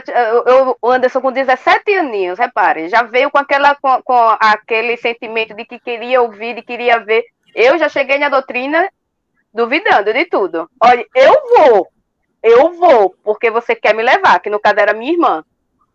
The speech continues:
Tudo bem, e porque eu estava sofrendo. Aí eu digo, "Bom, eu vou tentar parar de sofrer aqui." Ela tá dizendo, mas eu fui sem acreditar.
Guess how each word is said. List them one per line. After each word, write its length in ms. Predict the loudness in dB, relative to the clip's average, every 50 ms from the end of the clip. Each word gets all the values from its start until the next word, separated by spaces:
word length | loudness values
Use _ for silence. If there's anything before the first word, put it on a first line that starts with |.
| _ _
Tudo 240 | -6 -2 -2 -2 0
bem, 460 | 0 0 0 0 0 -2 -4 -8 -12 _
e 60 | -18
porque 180 | -16 -6 -2 -2
eu 60 | -2
estava 320 | 0 0 2 2 2 2 2
sofrendo. 580 | 2 0 0 0 0 -2 -2 -2 -2 -2 -2
Aí 140 | 0 2 2
eu 80 | 0 0
digo, 240 | -2 -4 -4 -4 -2
"Bom, 160 | 0 0 0
eu 120 | 0 0
vou 100 | -2 -4
tentar 380 | -2 -2 -4 -2 0 0 0 2
parar 240 | 2 0 0 0 -2
de 100 | -2 -4
sofrer 340 | -4 -4 -4 -4 -4 -2 -2
aqui." 340 | -2 -4 -4 -6 -4 -2 0
Ela 120 | 0 0
tá 140 | 0 0 -2
dizendo, 400 | -2 -4 -6 -4 -6 -6 -4 -2
mas 180 | -2 -2 0 0
eu 140 | 0 0 0
fui 220 | -2 -4 -6 -4
sem 100 | -2 -2
acreditar. 640 | -2 -2 0 0 0 0 0 0 0 0 0 0 -2